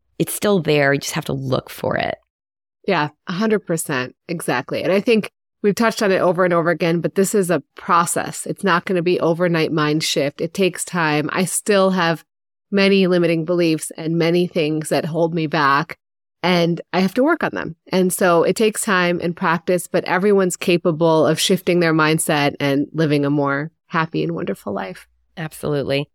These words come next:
Speaker 1: So I know our time is coming down to the wire here, and I wanted to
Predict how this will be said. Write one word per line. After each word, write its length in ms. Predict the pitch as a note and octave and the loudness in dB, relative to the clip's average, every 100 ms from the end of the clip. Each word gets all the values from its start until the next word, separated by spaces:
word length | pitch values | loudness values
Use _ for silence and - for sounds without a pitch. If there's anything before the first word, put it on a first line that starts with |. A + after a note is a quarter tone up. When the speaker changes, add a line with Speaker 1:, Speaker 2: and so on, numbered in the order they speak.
| _ _ _ - | _ _ _ -4
Speaker 1:
So 260 | A#3 G#3 | 0 2
I 120 | G3+ | 2
know 260 | G#3+ A3+ A#3+ | 2 2 2
our 160 | G3 G3 | 2 -2
time 320 | - F#3+ F#3 | 0 0 2
is 220 | E3+ - _ _ - | 0 -6 _ _ -8
coming 480 | G3 F#3+ E3+ E3 - | -2 0 0 -2 -4
down 320 | E3+ E3+ F3 F3+ | -4 0 0 0
to 80 | |
the 80 | F3 | 0
wire 380 | E3+ F3 E3+ E3 | 2 2 2 0
here, 300 | E3 E3 D#3+ | 0 0 2
and 100 | D#3+ | 2
I 180 | D#3 - F#3+ | 0 -2 -2
wanted 380 | G3 G#3 A#3 | 0 0 0
to 320 | - G3 F3 | 0 0 0